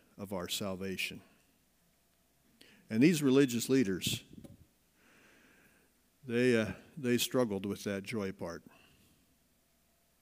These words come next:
But we see here that Jesus is pointing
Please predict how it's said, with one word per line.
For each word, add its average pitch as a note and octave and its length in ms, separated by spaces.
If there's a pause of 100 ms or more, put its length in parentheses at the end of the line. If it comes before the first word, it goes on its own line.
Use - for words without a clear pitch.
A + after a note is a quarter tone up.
(2250)
But D#3 80
we D3 140
see E3+ 280
here B2 300
that A2+ 220 (1120)
Jesus A#2 680 (1120)
is - 60
pointing A#2 640